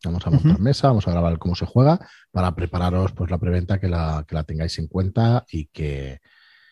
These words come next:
Speaker 1: y que, bueno, y, y que la disfrutéis. La verdad es que, mm, es un muy buen manual. Sinceramente, eh, lo veréis. Vamos a intentar hacer distintos escenarios, ¿no? Para que veáis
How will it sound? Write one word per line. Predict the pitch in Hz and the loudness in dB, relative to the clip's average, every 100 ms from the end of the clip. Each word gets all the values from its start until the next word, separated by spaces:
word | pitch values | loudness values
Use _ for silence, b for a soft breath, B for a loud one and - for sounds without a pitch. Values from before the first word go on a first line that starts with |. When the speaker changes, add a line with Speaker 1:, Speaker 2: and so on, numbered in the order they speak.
| b | b
Speaker 1:
y | 101 87 | -8 -6
que, | 73 | -6
bueno, | 76 90 | -4 -2
y, | 71 69 69 | -4 -6 -8
y | |
que | - | -8
la | 69 | -6
disfrutéis. | 76 - 73 90 113 87 | -8 -10 -6 -2 -2 -2
La | 82 | -4
verdad | 78 85 | -4 -6
es | - | -6
que, | - 104 - _ _ | -2 -2 -2 _ _
mm, | 110 95 90 85 82 - | -2 0 0 -2 -4 -2
es | 107 - | 0 4
un | 110 | 6
muy | 107 104 | 6 6
buen | 92 90 80 | 4 2 2
manual. | 80 82 95 123 _ _ _ _ _ _ _ _ _ _ _ - | -2 0 -2 -2 _ _ _ _ _ _ _ _ _ _ _ -8
Sinceramente, | 98 - 90 92 87 120 92 | -4 -2 0 0 4 4 6
eh, | 95 87 82 80 78 78 B B B B _ | 2 2 0 -2 -4 -8 B B B B _
lo | 110 113 | 6 8
veréis. | 104 104 117 120 113 - - - | 8 8 8 8 6 0 -10 -4
Vamos | 101 113 123 | 4 6 6
a | 135 | 6
intentar | 120 110 117 | 6 4 4
hacer | 104 - 120 127 139 _ | 2 4 4 6 2 _
distintos | - 92 95 - 107 98 107 | -10 -4 -4 -2 -2 2 2
escenarios, | 107 - 98 113 120 135 - | 2 2 2 4 4 2 2
¿no? | 120 143 | -2 0
Para | 95 | -4
que | 90 | -2
veáis | 90 92 98 - | -2 0 -2 -4